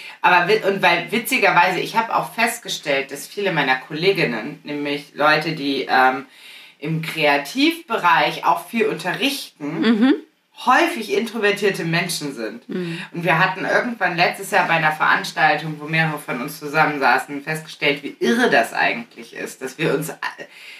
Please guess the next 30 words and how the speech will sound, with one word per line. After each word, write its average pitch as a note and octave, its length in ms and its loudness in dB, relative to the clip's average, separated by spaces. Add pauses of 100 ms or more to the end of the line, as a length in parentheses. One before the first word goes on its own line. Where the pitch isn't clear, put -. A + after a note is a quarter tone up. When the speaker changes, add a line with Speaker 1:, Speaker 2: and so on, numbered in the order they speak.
(160)
Speaker 1:
regelmäßig G#3+ 840 0
diesen F#3 240 -8
Veranstaltungen C3+ 1080 2
aussetzen D3 680 -2
und E3 100 -4
den F#3 100 0
Speaker 2:
Ja. F#3 180 4
Speaker 1:
vielen G3 280 2
Menschen B3+ 480 0
und D#3+ 160 -4
dem F#3 160 -4
Unterrichten G#3+ 640 -2
und C3+ 80 -4
dem D3 180 -4
vielen A3 380 -2
Unterhalten E3 560 0
und D#3 100 -4
danach E3 420 4
halt - 180 2
einfach E3 240 0
eine C#3+ 280 -8
Woche D#3+ 240 2
brauchen, D#3+ 520 2
um D3+ 140 -4
uns C#3+ 140 -8
davon E3+ 320 -4
zu E3 80 -8
erholen. G3+ 600 2
Speaker 2:
Ja. F#3+ 300 4 (480)
Speaker 1:
Ähm, G3 540 2